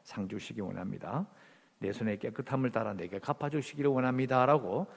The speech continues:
우리도 기도할 수 있습니다. 이 다윗의 기도 제목을 꼭 기억하시고,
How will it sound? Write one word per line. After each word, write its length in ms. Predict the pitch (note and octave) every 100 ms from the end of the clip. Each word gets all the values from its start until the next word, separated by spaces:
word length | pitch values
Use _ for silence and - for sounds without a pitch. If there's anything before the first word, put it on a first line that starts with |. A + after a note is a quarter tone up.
| - -
우리도 340 | G2 G2 F2+
기도할 380 | - E3 A#2+ G#2+
수 140 | -
있습니다. 380 | - - - - - _ _ _ -
이 120 | G#2+
다윗의 300 | A2 A#2 B2
기도 200 | G#2+ A#2+
제목을 600 | A#2 D3 A#2+ F#2+ G#2+ F2+
꼭 320 | - - -
기억하시고, 800 | - A#2 G2 E2+ - - - C#3+